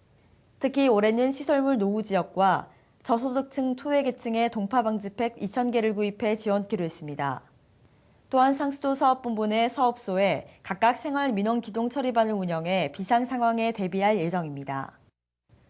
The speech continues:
광주 지역 업체가 개발한 표준 모델 엘이디 가로 등이 본격적으로 도로 현장에 설치됩니다.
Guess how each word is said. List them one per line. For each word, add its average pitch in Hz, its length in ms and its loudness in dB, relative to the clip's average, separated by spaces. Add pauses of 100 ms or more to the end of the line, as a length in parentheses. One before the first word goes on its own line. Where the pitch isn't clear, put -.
(380)
광주 220 320 0
지역 254 200 4
업체가 247 380 0
개발한 214 520 0
표준 294 280 -4
모델 277 300 2
엘이디 214 360 0
가로 202 280 -2
등이 175 400 -4
본격적으로 247 800 0
도로 226 300 -2
현장에 202 420 -2
설치됩니다. 165 800 -6